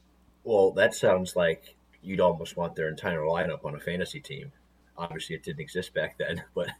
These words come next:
innings eaters, guy hitting three ninety-nine, fifty-seven doubles for a guy who has two hundred twenty-seven hits. Uh, that's also the last team prior to, uh,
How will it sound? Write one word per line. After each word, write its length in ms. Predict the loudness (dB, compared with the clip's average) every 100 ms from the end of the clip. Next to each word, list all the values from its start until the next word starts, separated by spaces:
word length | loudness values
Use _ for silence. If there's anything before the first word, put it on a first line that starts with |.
| -18 -16 -8 -2
innings 340 | 0 -2 0
eaters, 500 | 2 4 2 0 -4 0
guy 160 | 2
hitting 240 | 2 -2 -4
three 240 | -2 0
ninety-nine, 800 | 2 0 0 0 0 0 -2 -8 -10
fifty-seven 600 | -10 -8 -2 0 2 2
doubles 360 | 2 2 -2 -4
for 160 | -4
a 60 | -2
guy 200 | -2 -2
who 60 |
has 140 | -4 -6
two 140 | -6
hundred 180 | -6 -4
twenty-seven 480 | -4 -2 -4 -6 -4
hits. 320 | -4 -4 -10 -20 -20 -14 -2
Uh, 100 | 0
that's 220 | 2 6
also 260 | 4 4 0
the 100 | 0
last 400 | 2 2 0 -4
team 280 | -4 -2
prior 540 | -2 0 2 2 0 -6 _ _ _ -4
to, 340 | 2 2 0 -8 _ _ -20 -20 _
uh, 120 | -6